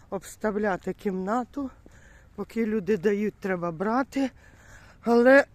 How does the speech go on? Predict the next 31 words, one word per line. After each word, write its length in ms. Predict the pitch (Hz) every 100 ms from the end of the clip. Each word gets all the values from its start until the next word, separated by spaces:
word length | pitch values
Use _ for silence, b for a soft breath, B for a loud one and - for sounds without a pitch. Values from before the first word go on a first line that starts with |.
| -
<clears throat> 160 | - 247
ви 200 | 202 226
бачили, 400 | 233 226 226 208
в 40 |
мене 200 | 214 202
в 80 | 190
кімна-, 380 | - 202 208 180 - B B B B -
в, 40 | 180 151 165
в 140 | 170 B B B B B B -
будинку 560 | 190 240 247 233 -
все 260 | 196 - 247
заставлено 720 | 240 - - 320 339 277 247
і 60 | 220
так, 240 | 311 339
ну, 160 | 233 247
якби 340 | 208 165 190 170 B B B
все 240 | - - 226
укомплектовано. 1040 | - 226 - 233 - 220 202 185 196 196 - - - b b b b b b b
Ну, 280 | 220 226 254
не 140 | 240 226
знаю, 280 | - 214
десь 240 | 180 208 -
ми 100 | 214
його 160 | 208
поставимо, 720 | 190 208 - - 285 262 226 180 B B B B B B
спробуємо 680 | - - 226 226 208 202 208
його 320 | 196 196 214
зложити 720 | 185 185 208 170 240 294 233
десь 380 | 190 202 190 - - B B B B B B -
і 80 | 214
поставити. 880 | - 220 - - 185 151 147 - 170